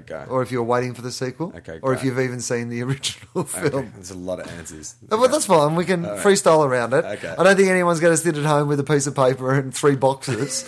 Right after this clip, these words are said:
Speaker 2: <laughs> next to each thing and tick 'em off.
Speaker 1: Okay, let's
Speaker 2: We
Speaker 1: go.
Speaker 2: can just get the gist.
Speaker 1: Hit the list.
Speaker 2: All right.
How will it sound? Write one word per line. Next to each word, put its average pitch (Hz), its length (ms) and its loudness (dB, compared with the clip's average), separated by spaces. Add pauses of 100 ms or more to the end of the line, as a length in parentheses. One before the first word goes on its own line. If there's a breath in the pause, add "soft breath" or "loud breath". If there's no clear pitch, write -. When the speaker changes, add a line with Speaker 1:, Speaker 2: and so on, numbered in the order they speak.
(120)
Speaker 2:
<laughs> 427 140 -6
next 143 240 2
to 135 200 2
each 139 160 0
thing 135 300 0
and 131 100 -6
tick 139 160 -2
'em 127 140 -2
off. 135 340 -2 (120)
Speaker 1:
Okay, 92 240 -8
let's 92 140 -10
Speaker 2:
We 160 80 4
Speaker 1:
go. 170 80 2
Speaker 2:
can 180 80 2
just 165 200 2
get 170 160 4
the 151 80 2
gist. 123 500 -2
Speaker 1:
Hit 135 140 -4
the 123 60 -6
list. - 320 -10 (200)
Speaker 2:
All 139 140 6
right. 113 200 2